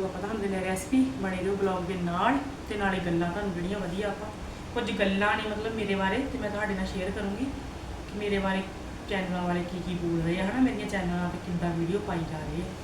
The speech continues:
ਤੁਹਾਨੂੰ ਮੈਂ ਉਹਦੇ ਬਾਰੇ ਗੱਲ ਕਰੂੰ ਤੁਹਾਡੇ ਨਾਲ। ਲਓ ਜੀ, ਤੇਲ ਆਪਾਂ ਸਰੋਂ ਦਾ ਇੱਕ ਕੜਛੀ ਪਾਈ ਸੀ, ਬਿਲਕੁਲ ਗਰਮ ਆਪਾਂ ਕਰ ਲਿਆ ਆ।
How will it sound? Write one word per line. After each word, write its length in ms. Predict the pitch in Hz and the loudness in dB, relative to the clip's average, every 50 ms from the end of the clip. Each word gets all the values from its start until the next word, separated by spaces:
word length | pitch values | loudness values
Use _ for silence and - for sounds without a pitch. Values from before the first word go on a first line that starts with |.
| - - - - - - - | -10 -10 -10 -10 -10 -8 -6
ਤੁਹਾਨੂੰ 220 | 214 208 208 196 180 | -4 -2 -2 -2 0
ਮੈਂ 80 | 170 170 | 0 0
ਉਹਦੇ 140 | 175 190 | 0 0
ਬਾਰੇ 180 | 190 190 180 175 160 | 0 0 0 0 -2
ਗੱਲ 100 | 160 151 | -2 -2
ਕਰੂੰ 260 | 151 151 156 - 156 | -2 -4 -6 -6 -2
ਤੁਹਾਡੇ 180 | 175 190 185 170 | -2 -2 -2 -2
ਨਾਲ। 140 | 180 202 233 - - - - - - - - - - - - - - - - - - - - - - - - - - - - - - - - - - - - - - - - - - - - - - - - - - - | -2 -4 -4 -6 -6 -8 -8 -8 -10 -10 -10 -10 -10 -10 -10 -10 -10 -10 -10 -10 -10 -10 -10 -10 -10 -10 -10 -10 -10 -10 -10 -10 -10 -8 -8 -6 -6 -6 -6 -6 -6 -4 -4 -4 -6 -6 -6 -6 -6 -6 -6 -4 4 8
ਲਓ 200 | 262 269 269 247 | 10 12 12 12
ਜੀ, 140 | - 240 247 | 10 10 8
ਤੇਲ 320 | - 277 262 269 277 277 | 10 10 12 12 12 12
ਆਪਾਂ 240 | 294 294 - - 294 | 10 8 8 6 8
ਸਰੋਂ 260 | 294 294 262 262 285 | 10 12 12 12 12
ਦਾ 100 | 285 302 | 12 12
ਇੱਕ 180 | 302 294 285 277 | 12 12 10 8
ਕੜਛੀ 380 | 269 269 262 254 247 - 277 | 10 12 12 12 12 10 8
ਪਾਈ 220 | 277 262 226 202 196 | 8 8 8 6 8
ਸੀ, 140 | 196 285 277 | 8 8 8
ਬਿਲਕੁਲ 360 | 269 262 262 262 294 311 302 | 8 6 8 8 6 8 10
ਗਰਮ 280 | 254 247 240 240 240 | 12 12 12 10 8
ਆਪਾਂ 220 | 240 240 240 247 240 | 6 6 6 6 6
ਕਰ 180 | 240 214 196 | 8 6 6
ਲਿਆ 180 | 190 185 196 226 | 6 8 10 10
ਆ। 140 | 262 302 | 10 10